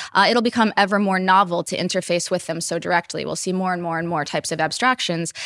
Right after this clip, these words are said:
and there will always be a subset of people that are just really interested in getting under the hood, some of whom that will be part of their job,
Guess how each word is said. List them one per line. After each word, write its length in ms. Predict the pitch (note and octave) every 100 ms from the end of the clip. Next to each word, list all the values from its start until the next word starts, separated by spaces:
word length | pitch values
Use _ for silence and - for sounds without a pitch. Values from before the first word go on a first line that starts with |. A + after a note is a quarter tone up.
| -
and 120 | B3 C4+
there 80 |
will 220 | C4+ C4 -
always 500 | A#3+ A#3 A#3 A3 F#3+
be 200 | F3 F3+
a 40 | D#3+
subset 400 | - D#3 - E3+
of 120 | -
people 300 | F3 - D#3+
that 100 | D#3+
are 40 |
just 220 | D3 F3
really 480 | F#3 F3+ B3 B3 A#3
interested 580 | G3+ F3+ - E3+ D#3 -
in 100 | F3
getting 240 | E3 E3+
under 240 | - F3 F3
the 100 | E3+
hood, 300 | E3+ A2 B2+ - -
some 260 | - G3 G#3
of 120 | G#3
whom 200 | A3+ G3+
that 120 | F#3+
will 80 | -
be 100 | F3+
part 300 | - - F3
of 100 | F#3
their 160 | F3 D#3+
job, 480 | - A#2+ D#3+ B3